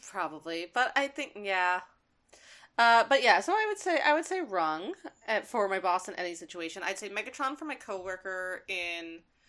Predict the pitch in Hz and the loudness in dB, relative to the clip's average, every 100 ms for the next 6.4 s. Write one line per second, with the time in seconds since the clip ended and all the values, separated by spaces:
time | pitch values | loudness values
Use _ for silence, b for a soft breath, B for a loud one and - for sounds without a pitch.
0 | b b _ - 185 175 165 160 156 165 | b b _ -6 -2 -2 -2 -4 -8 -16
1 | _ _ _ _ _ - - 214 180 175 | _ _ _ _ _ -14 -2 -2 -2 -8
2 | - 165 147 151 - 196 196 202 190 - | -8 -10 -10 -12 -10 -8 -6 -6 -8 -12
3 | - 185 220 202 196 226 - 214 180 170 | -12 -8 -10 -8 -10 -10 -10 -8 -8 -6
4 | 175 185 190 185 180 _ _ _ - - | -4 -2 -4 -6 -12 _ _ _ -20 -20
5 | - 170 160 160 160 165 202 226 226 - | -16 -14 -10 -4 -2 -2 -4 -6 -10 -10
6 | 254 254 254 294 | -10 -8 -6 -8